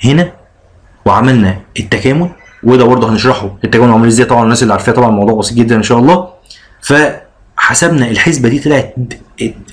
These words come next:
الدلتا دي او الكونتراكشن بيساوي ماينس بوينت أو وان ثري سفن انش. اه اذا بوينت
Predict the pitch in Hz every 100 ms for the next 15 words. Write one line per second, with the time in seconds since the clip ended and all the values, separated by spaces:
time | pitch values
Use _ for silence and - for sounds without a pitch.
0 | 127 110 113 170 - 110 151 156 - 123
1 | 123 120 127 131 160 175 156 - - 120
2 | 175 180 165 170 175 127 - 123 175 165
3 | 131 139 175 180 147 160 185 151 - 139
4 | 160 185 - 185 175 131 139 131 - -
5 | - 117 104 95 95 92 - - - -
6 | 196 170 147 107 - - - 165 196 156
7 | 127 127 -